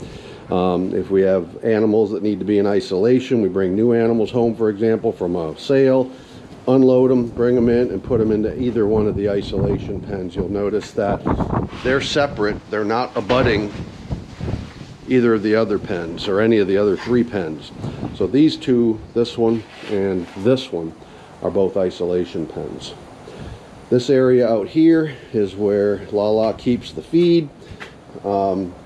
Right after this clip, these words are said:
also, uh, Boone and Betsy also get fed out here. Um, so,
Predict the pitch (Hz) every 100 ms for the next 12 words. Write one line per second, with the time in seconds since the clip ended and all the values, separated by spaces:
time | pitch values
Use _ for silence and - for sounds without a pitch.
0 | - - - 107 - 113 107 104 - -
1 | - - 92 92 85 98 135 139 139 139
2 | 135 123 - 110 98 95 92 110 131 -
3 | 175 170 - 78 101 - 98 98 - -
4 | 110 120 143 151 - - - - 143 -
5 | - 185 185 202 - - - - - -
6 | 95 95 92 92 85 - - - - -
7 | - - - - - - - - 95 92
8 | 90